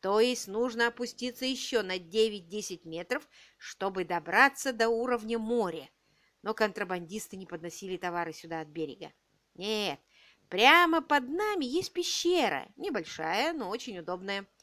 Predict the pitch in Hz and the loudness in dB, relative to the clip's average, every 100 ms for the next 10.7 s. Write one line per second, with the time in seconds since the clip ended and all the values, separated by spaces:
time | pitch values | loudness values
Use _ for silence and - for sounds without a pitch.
0 | _ - _ _ 185 190 214 208 196 196 | _ -20 _ _ -2 2 2 2 0 -2
1 | 208 214 185 190 202 180 196 190 202 196 | 2 4 2 2 -2 -2 -2 -2 -4 -8
2 | 190 190 196 196 226 196 - 151 139 _ | -8 -6 -2 4 4 4 -4 -14 -16 _
3 | _ _ - 392 403 311 330 330 269 269 | _ _ -2 2 2 2 0 0 4 8
4 | 269 269 262 254 254 254 240 208 220 285 | 8 6 2 4 6 4 4 -2 -2 -2
5 | 285 208 220 247 247 180 196 240 185 156 | -4 -4 -6 -6 -6 -6 -6 -8 -8 -10
6 | 170 196 196 - 160 156 165 _ _ _ | -10 -8 -10 -10 -10 -8 -10 _ _ _
7 | _ _ _ 175 196 214 226 233 - - | _ _ _ 2 8 10 10 8 2 0
8 | 226 - 208 240 302 349 349 349 330 - | 0 -2 -4 -2 0 0 -2 -4 -4 -2
9 | 311 320 320 359 370 - - 180 202 202 | 2 2 2 -2 -2 -4 -8 -6 -4 0
10 | 220 220 220 220 220 226 | 0 2 0 0 2 0